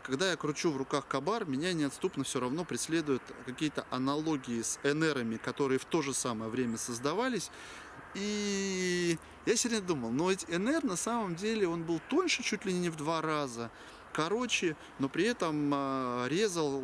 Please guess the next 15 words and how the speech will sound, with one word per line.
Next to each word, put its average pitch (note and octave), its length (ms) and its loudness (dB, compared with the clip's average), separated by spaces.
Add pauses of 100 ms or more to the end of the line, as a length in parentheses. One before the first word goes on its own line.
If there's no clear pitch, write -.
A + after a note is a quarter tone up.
а, A#2 420 2
хлеб F3+ 440 2
и D3 100 2
людей D3+ 500 0
этот - 240 -4
нож F#3 220 -2
не D3+ 100 2
менее D#3+ 380 2
успешно, G#3+ 440 -2
чем C3 200 0
вот B2+ 160 -4
этот D#3+ 140 -2
здоровяк. C3 480 -2 (180)
Вот C#3+ 160 -2
почему? F#3 500 0